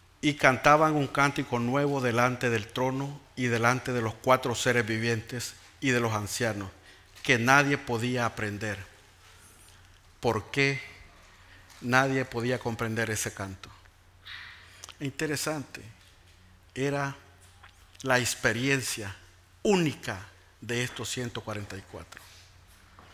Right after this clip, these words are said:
En la clase comentaba también el canto del Cordero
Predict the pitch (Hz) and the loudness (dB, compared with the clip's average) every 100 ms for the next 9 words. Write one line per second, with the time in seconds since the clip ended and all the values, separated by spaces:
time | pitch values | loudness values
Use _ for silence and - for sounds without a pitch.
0 | - - - - - - - - - - | -20 -20 -20 -20 -20 -20 -20 -20 -20 -20
1 | - - _ - _ - - 160 147 147 | -20 -20 _ -20 _ -16 0 4 6 6
2 | 151 156 151 139 120 135 135 131 123 117 | 4 4 2 2 4 4 4 4 2 2
3 | 123 107 - - - - - - - - | -2 -2 -8 -16 -20 -20 -20 -20 -20 -20
4 | - - - - - - - - - - | -20 -20 -20 -20 -20 -20 -20 -20 -10 0
5 | 143 - 165 190 175 151 151 131 151 160 | 2 6 6 8 6 6 4 6 6 6
6 | 156 | 4